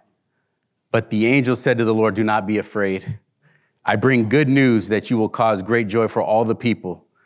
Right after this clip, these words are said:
Today in the town of David, a Savior has been born to you. He is the Messiah, the Lord. This will be a sign to you. You will find a baby wrapped in cloths and lying in a manger.' Suddenly, a great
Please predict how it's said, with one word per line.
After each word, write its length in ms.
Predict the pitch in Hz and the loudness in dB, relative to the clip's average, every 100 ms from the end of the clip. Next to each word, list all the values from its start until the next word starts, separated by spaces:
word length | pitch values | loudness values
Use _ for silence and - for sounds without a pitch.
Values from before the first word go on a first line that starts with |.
| _ _ _ | _ _ _
Today 320 | - 117 139 | -2 2 2
in 80 | 143 | 2
the 80 | 123 | 0
town 260 | - 139 131 | 0 0 0
of 140 | 98 | 0
David, 340 | 123 139 110 | 0 2 0
a 60 | 98 | -2
Savior 380 | - 131 127 113 | -2 0 2 0
has 100 | 95 | -2
been 160 | 104 | -4
born 340 | 92 107 104 95 | -2 -2 -2 -4
to 120 | - | -6
you. 400 | 101 127 101 82 - _ _ _ _ | 0 2 2 -2 -18 _ _ _ _
He 140 | - 120 | 0 0
is 140 | 104 | 0
the 60 | 110 | -2
Messiah, 600 | 110 - 117 104 90 87 - _ _ _ _ - | -4 -2 0 0 -2 -8 -20 _ _ _ _ -4
the 100 | 107 | 0
Lord. 460 | 107 120 107 87 - _ _ _ _ _ _ _ | 2 2 0 -2 -10 _ _ _ _ _ _ _
This 200 | 139 143 | -2 2
will 80 | 156 | 2
be 140 | 127 139 | 2 2
a 60 | |
sign 340 | - 143 143 127 | 2 0 0 2
to 60 | |
you. 180 | 117 113 | 2 2
You 240 | 98 107 120 | 2 0 0
will 140 | 127 | 0
find 260 | - 135 123 | 0 0 2
a 60 | |
baby 260 | 110 123 120 | 2 0 2
wrapped 320 | 110 127 127 | 2 2 0
in 160 | 120 98 | -2 -2
cloths 680 | - 117 113 95 - - _ _ _ - | -2 2 2 2 -4 -16 _ _ _ -4
and 120 | 104 | 0
lying 300 | 113 117 117 | 2 2 2
in 120 | 113 | 0
a 40 | 110 | 0
manger.' 540 | 110 107 90 92 87 _ _ _ _ _ _ _ _ - | 0 0 -2 -10 -10 _ _ _ _ _ _ _ _ -14
Suddenly, 560 | - - 156 143 127 | -4 0 2 4 4
a 60 | 110 | 2
great 360 | 101 147 143 | 2 0 -2